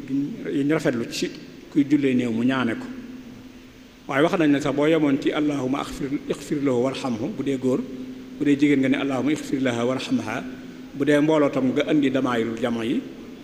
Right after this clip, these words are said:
boo yemoon ci loolu tam baax na. Loolu ci li mu firi ci wolof mooy "Yàlla na nga leen jéggal te yërëm leen." Bu dee kenn, "Yàlla na, Yàlla na ko jéggal te yërëm ko." Loolu daal mooy ñaan yi nga xam ne moo rot ci jullee néew. Waaye ni ko borom risaala waxee,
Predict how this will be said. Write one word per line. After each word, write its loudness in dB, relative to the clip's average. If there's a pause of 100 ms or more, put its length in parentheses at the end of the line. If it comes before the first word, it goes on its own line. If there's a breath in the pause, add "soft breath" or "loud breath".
(320)
boo 4
yemoon 4
ci 2
loolu 4
tam -2
baax 0
na. -10 (280)
Loolu 2
ci 0
li 4
mu 2
firi 2
ci 0
wolof 2
mooy 2
"Yàlla 2
na 2
nga 2
leen 4
jéggal 0 (380)
te 2
yërëm 4
leen." -2 (400)
Bu -8
dee 2
kenn, 0
"Yàlla 0
na, -2
Yàlla -4
na -6
ko -4
jéggal -4
te -4
yërëm 0
ko." -12 (880)
Loolu -2
daal -4
mooy -4
ñaan 0
yi -4
nga -4
xam 0
ne 0 (460)
moo 2
rot -2
ci -4
jullee 4
néew. 2 (720)
Waaye 0
ni -4
ko -2
borom 4
risaala 2
waxee, 0